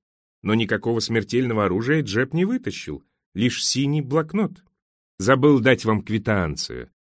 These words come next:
покачал головой Джеб, сетуя на собственную забывчивость. «Хорошо, что ещё вспомнил, а не то налоговая растерзала бы меня».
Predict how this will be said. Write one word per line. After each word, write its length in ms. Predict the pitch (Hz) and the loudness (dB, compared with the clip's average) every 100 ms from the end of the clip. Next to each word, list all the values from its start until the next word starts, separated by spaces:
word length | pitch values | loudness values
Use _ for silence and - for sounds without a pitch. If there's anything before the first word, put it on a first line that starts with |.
| - | -4
покачал 420 | 107 113 120 107 | 0 2 2 2
головой 340 | 95 95 90 | 2 2 2
Джеб, 320 | 78 107 190 | 0 0 0
сетуя 420 | - - 156 147 117 | 0 -2 0 2 2
на 100 | 107 | 0
собственную 720 | - 135 - - 117 110 98 | -2 -6 -6 -6 -4 -4 -2
забывчивость. 720 | 90 71 62 - - - _ _ _ _ _ - | -4 -6 -14 -16 -20 -20 _ _ _ _ _ -4
«Хорошо, 520 | 127 127 104 135 208 | 2 4 4 4 4
что 140 | 202 | 4
ещё 220 | 147 151 | 2 2
вспомнил, 640 | 165 - 104 156 143 76 - _ _ _ _ | -2 -2 -2 -2 -2 -4 -8 _ _ _ _
а 100 | 113 | 2
не 120 | 139 | 4
то 100 | 139 | 4
налоговая 640 | 131 127 131 165 131 110 101 | 4 6 4 2 4 4 4
растерзала 720 | 127 - 151 123 113 80 73 | 2 4 2 2 0 0 -2
бы 100 | 73 | -4
меня». 300 | 73 65 | -6 -10